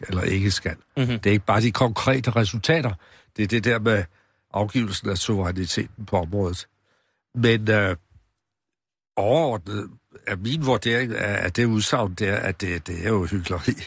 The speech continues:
Speaker 1: af værste skuffe. Det er jo, det, det, det, det er et forsøg på at, øh, at tækkes, øh,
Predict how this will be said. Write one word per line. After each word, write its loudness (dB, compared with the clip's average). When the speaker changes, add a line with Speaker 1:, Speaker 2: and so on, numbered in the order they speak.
Speaker 1:
af 2
værste 2
skuffe. 0
Det 2
er 4
jo, -
det, -4
det, -4
det, -2
det -2
er 0
et -4
forsøg 0
på 2
at, -4
øh, -4
at -6
tækkes, 0
øh, -4